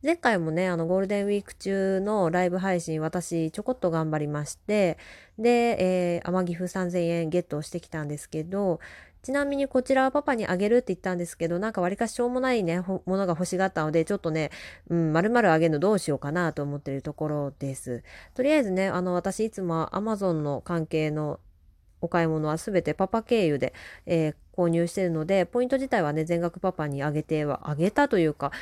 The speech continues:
ポイントの方がね、移行先が、あの、パパのとこなんですけど、さて、今回は何をしようかなってとこです。で、えー、今回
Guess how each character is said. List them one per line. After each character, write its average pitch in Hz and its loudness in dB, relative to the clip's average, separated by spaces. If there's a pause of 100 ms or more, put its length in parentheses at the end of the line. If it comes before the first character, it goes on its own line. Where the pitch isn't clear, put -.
(140)
ポ 208 2
イ 202 0
ン - -4
ト 190 4
の 196 -2
方 190 2
が 131 0
ね、 151 -4
移 180 -6
行 190 -2
先 175 -2
が、 165 -2 (400)
あ 180 -2
の、 170 2
パ 190 0
パ 160 0
の 143 -2
と 143 -4
こ 147 -2
な 131 -2
ん - -6
で 131 -6
す - -12
け 156 -2
ど、 170 4 (800)
さ - -2
て、 143 -4
今 170 0
回 147 0
は 151 -2
何 160 0
を 147 -4
し 175 -6
よ 165 0
う 160 -4
か 160 -4
な 202 -2
っ - 0
て 175 -2
と 160 -6
こ 156 -6
で 185 0
す。 160 -2 (500)
で、 233 2 (400)
え 220 0
ー、 - -8
今 269 0
回 156 0